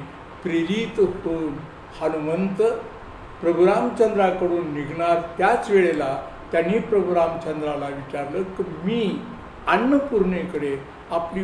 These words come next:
ओळख काय देऊ?" त्यावेळेला प्रभू रामचंद्राने आपल्या हातातील अंगठी काढून हनुमंताकडे दिली आणि हनुमंताला सांगितलं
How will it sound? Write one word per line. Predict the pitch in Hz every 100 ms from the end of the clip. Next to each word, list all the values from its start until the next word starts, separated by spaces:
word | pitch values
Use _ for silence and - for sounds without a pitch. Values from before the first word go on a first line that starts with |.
| - 180
ओळख | 160 156 - - - - - -
काय | 160 214
देऊ?" | 214 147 131 139 - - - -
त्यावेळेला | 147 147 139 139 151 170 - - -
प्रभू | 165 165 170
रामचंद्राने | 202 247 262 240 226 202 190 160 - - -
आपल्या | 170 175 180
हातातील | 143 160 165 180 185 190 170 - -
अंगठी | 147 151 - 170 - -
काढून | 147 147 160 196 202 202 - -
हनुमंताकडे | 165 190 214 247 240 233 185 180 156
दिली | 139 139 135 156 - - - -
आणि | 147 151
हनुमंताला | 139 - 143 196 208 190 160 156 147
सांगितलं | - 147 143 135 - 151